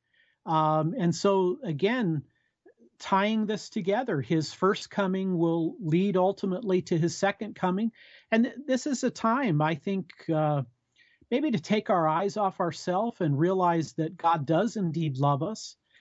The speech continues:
He entered human history on our part, um, that we have lots to be thankful for, uh, and recognize that, uh, there are a lot of hurting people in twenty twenty. The pandemic is, is a world pandemic.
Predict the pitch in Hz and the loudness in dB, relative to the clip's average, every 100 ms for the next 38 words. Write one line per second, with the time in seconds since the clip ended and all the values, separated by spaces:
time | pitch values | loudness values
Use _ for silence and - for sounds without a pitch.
0 | _ 170 214 190 226 208 - 190 160 120 | _ 0 4 2 2 0 -2 0 0 0
1 | 170 - 165 151 147 135 135 131 - 147 | -4 -4 -2 0 2 2 0 -2 0 0
2 | 220 - _ _ _ - _ - 156 156 | 0 -8 _ _ _ -20 _ 0 2 4
3 | 151 147 156 - _ - 165 185 143 160 | 2 0 -2 -6 _ -2 0 2 2 2
4 | 135 160 196 - - 185 160 160 - 185 | 2 4 2 -2 -8 -6 -4 -6 -2 -2
5 | 190 - 185 - 170 151 180 - _ - | -2 -4 -4 -2 -4 -2 -2 -6 _ -20
6 | - _ 196 202 - 240 320 269 196 185 | -20 _ 2 4 2 0 2 2 2 0
7 | 208 254 175 185 170 196 214 165 165 175 | 0 -4 -8 -4 -2 0 -4 -4 0 0
8 | 180 - 175 160 160 156 156 160 151 147 | -2 -6 -2 0 0 0 2 2 2 2
9 | 185 - 202 202 190 - 214 226 240 190 | 2 2 0 0 0 0 -2 -2 0 0
10 | 151 - 170 160 147 - 165 196 160 147 | 0 0 2 2 0 0 0 0 -2 -2
11 | 175 160 160 185 180 165 135 - 165 214 | 2 2 2 0 0 -2 -2 0 0 0
12 | 143 143 123 147 208 247 170 170 139 131 | 2 2 2 2 2 0 -4 -4 -2 0
13 | 135 143 185 | 0 0 -4